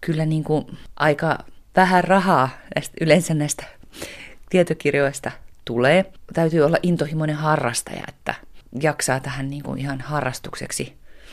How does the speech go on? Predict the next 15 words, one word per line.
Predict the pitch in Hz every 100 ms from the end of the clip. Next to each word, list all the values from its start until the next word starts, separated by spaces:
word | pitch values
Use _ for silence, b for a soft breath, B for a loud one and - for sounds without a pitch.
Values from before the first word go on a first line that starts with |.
| b b b
aikaansa | 139 131 139 147 139 139
laittaa. | 131 131 - -
Että | - - 202
palkkiot | 196 190 - 160 156
jää | 151 151
Suomessa | 175 156 147 -
niin | 170 180 175
pieneksi, | 165 123 131 -
kun | - 131
tää | 127
on |
niin | 147 165
pieni | 175 160
kielialue | 156 160 151 - 139 143
ja | 139 131